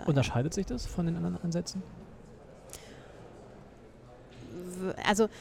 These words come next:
Speaker 2: was sich eher unterscheidet, ist so, ähm, journalistische Produktionen und, äh, Produktionen für Unternehmen.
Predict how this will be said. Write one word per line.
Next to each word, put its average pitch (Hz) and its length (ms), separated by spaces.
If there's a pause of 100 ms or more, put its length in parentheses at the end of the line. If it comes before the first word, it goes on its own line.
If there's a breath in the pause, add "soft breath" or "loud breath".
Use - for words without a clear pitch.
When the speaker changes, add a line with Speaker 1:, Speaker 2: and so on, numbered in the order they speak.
(120 loud breath)
Speaker 2:
was 208 200
sich - 260
eher 214 240
unterscheidet, 208 680
ist 185 460
so, 190 460 (140)
ähm, 185 800 (200)
journalistische 196 720
Produktionen 208 960 (360 loud breath)
und, 185 580 (120)
äh, 175 460
Produktionen 180 580
für 175 540
Unternehmen. 170 720